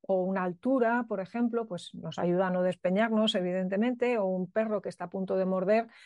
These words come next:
pues ese miedo que nos surge es el que nos permite, eh, tomar la decisión, pues, de escondernos, lanzar una piedra, subir a un árbol o lo que quiera que sea, ¿no? Peligro real y, por tanto, el miedo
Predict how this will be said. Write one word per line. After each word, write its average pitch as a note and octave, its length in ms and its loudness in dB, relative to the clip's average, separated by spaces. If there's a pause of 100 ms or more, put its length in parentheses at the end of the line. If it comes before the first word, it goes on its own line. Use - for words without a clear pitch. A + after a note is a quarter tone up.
(140)
pues F3 280 -8
ese G#3 240 -2
miedo A#3+ 440 4
que G#3+ 100 -2
nos F#3 200 -6
surge A#3 340 -6
es A3 120 -4
el F#3+ 120 0
que G3 140 -2
nos F3+ 180 -4
permite, A#3 640 0 (400)
eh, G3 180 2
tomar F#3+ 280 0
la G3+ 100 2
decisión, G#3 500 -2
pues, F3+ 320 -6
de F3 120 -12
escondernos, A#3 800 0
lanzar F#3 280 2
una F3+ 220 -2
piedra, A#3 340 2
subir F#3+ 280 -2
a F#3+ 40 -2
un F#3 120 -4
árbol G#3 300 -2
o G3+ 40 -2
lo F#3 100 -4
que F3+ 180 -10
quiera G3+ 320 2
que F3+ 100 -8
sea, D#3 320 -10
¿no? C#4+ 180 0 (420)
Peligro G3 400 4
real D#4 400 2 (240)
y, C4 100 0
por C4 180 2
tanto, G#3+ 320 0
el G3 120 -2
miedo B3 420 0